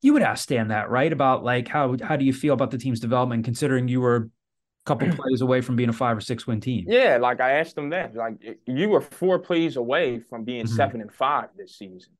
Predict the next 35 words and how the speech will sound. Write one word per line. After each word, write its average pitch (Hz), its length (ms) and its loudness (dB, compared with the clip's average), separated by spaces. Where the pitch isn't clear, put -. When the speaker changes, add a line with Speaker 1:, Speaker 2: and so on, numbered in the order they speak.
Speaker 2:
Like, 117 240 -6
how 156 260 2
do 151 100 -4
you, 139 480 -6
as 131 200 -2
a 117 140 -2
first 131 400 -4
year 117 220 -2
coach, 156 300 0
like, 113 220 -4
look 131 240 -4
at 120 140 -4
that 127 180 -2
with 110 100 -14
some 101 180 -20
positives 117 800 -4
and 110 180 -16
also 123 640 -2
not 120 280 -2
get 127 140 -2
so 127 180 -4
caught 120 320 0
up 127 200 -2
on 107 240 -14
that 98 260 -12
and 104 160 -14
just 110 220 -12
say, 104 220 -8
you 110 140 -10
know, 92 260 -16
"On 117 220 -8
to 123 140 -10
the 110 100 -8
next 110 360 -8
season"? 156 400 -4